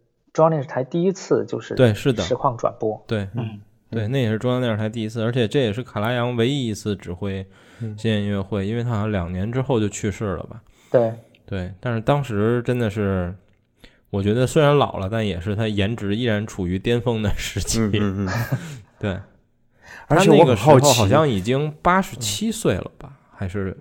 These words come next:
Speaker 2: 哎，没有，当时是多少岁我忘了，但已经是岁数挺大的了，我印象中。
Speaker 1: 哦，他应该是七十九吧，他八-，
Speaker 2: 对，七十九，
Speaker 1: 八十一岁死了，
Speaker 2: 对，
Speaker 1: 好像是。
Speaker 2: 他七十九岁，当年。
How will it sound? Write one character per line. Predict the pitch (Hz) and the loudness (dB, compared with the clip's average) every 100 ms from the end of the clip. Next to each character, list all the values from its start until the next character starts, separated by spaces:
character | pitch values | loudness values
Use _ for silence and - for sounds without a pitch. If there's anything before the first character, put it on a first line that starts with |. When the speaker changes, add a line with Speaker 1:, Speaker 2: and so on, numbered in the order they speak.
| - | -6
Speaker 2:
哎， | 156 175 | -4 -4
没 | 113 120 | -4 -4
有， | - - - - _ | -6 -12 -20 -20 _
当 | 175 160 | -2 0
时 | |
是 | 156 | 2
多 | 135 | 4
少 | 143 | 4
岁 | 123 131 | 4 2
我 | 104 | 2
忘 | 120 | 2
了， | 101 | 2
但 | 165 131 - 113 | 2 0 -2 -6
已 | 101 | -2
经 | 143 175 | 0 2
是 | 160 | 2
岁 | 160 | 2
数 | 135 | 2
挺 | 101 87 | 0 -4
大 | 92 110 90 | -4 -4 -6
的 | |
了， | - - | -10 -10
我 | 92 | -8
印 | 92 90 | -6 0
象 | |
中。 | 143 | 4
Speaker 1:
哦， | 143 165 | 4 4
他 | - | -2
应 | 190 | 0
该 | 202 | 2
是 | 202 | 0
七 | 175 - 240 | 0 2 2
十 | |
九 | 196 101 | 4 2
吧， | 110 | 2
他 | 123 | 2
八-， | 175 202 | 6 8
Speaker 2:
对， | 180 127 | 8 8
七 | 220 | 6
十 | 165 190 | 6 6
九， | 226 | 4
Speaker 1:
八 | |
十 | 247 | 4
一 | |
岁 | 214 | 2
死 | - - | 2 -2
了， | 107 | 4
Speaker 2:
对， | 117 | 4
Speaker 1:
好 | 107 | 4
像 | - | -2
是。 | |
Speaker 2:
他 | 135 | -2
七 | - | 2
十 | 139 117 | 2 0
九 | 107 | -4
岁， | 90 101 104 | -10 -12 -12
当 | 107 | -12
年。 | 90 | -12